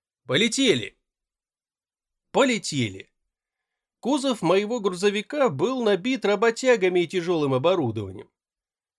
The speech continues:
Оборудование, как и положено, попалось молчаливое. А работяги всю дорогу общались со мной по В К Т, внутрикорабельной трансляции.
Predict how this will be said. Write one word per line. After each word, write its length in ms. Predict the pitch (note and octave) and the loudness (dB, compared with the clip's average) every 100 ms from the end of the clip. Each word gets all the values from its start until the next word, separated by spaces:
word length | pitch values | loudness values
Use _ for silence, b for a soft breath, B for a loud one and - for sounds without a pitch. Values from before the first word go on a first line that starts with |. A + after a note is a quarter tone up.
| _ _ - | _ _ -8
Оборудование, 800 | B2 C3+ A#3 D#4+ D4 B3+ A#3+ G3+ | -2 2 2 2 2 2 4 4
как 240 | A3+ A3+ | 4 2
и 40 | F3 | 0
положено, 600 | D#3 F3+ C4+ A#3+ G#3 G3 | 2 2 2 -2 0 2
попалось 540 | A3 A3+ A#3+ F#3+ D3 | 2 2 2 2 0
молчаливое. 720 | E3+ F3 - G3+ C#3+ G2 G#2+ _ _ _ _ _ | 0 -2 -2 -4 -4 -6 -12 _ _ _ _ _
А 120 | A#2 | 0
работяги 640 | B2+ C3 F#3 D4 D4+ C#4 | 2 4 2 2 -2 -2
всю 340 | A#3+ - D4 B3+ | -4 -4 -4 0
дорогу 480 | G3 G3 C4+ A3+ A3 | 2 4 2 2 2
общались 580 | G#3 - C#4 B3+ A3 | 2 -2 -2 -2 -2
со 140 | - F3 | 0 0
мной 260 | A3 B3 | 0 0
по 140 | F#3 G3 | 0 0
В 100 | G3 | -2
К 180 | G3 G#3+ | -2 -4
Т, 380 | G3 C3 G2+ - | -4 -6 -6 -10
внутрикорабельной 1040 | A#2 A2+ A3 A3 G3+ F3 E3+ D#3 C#3+ A2+ A2 | -8 -4 -4 -4 -4 0 0 0 -2 -2 -4
трансляции. 800 | C#3 C#3 - B2+ G#2 - - | -2 -2 -2 -6 -8 -14 -20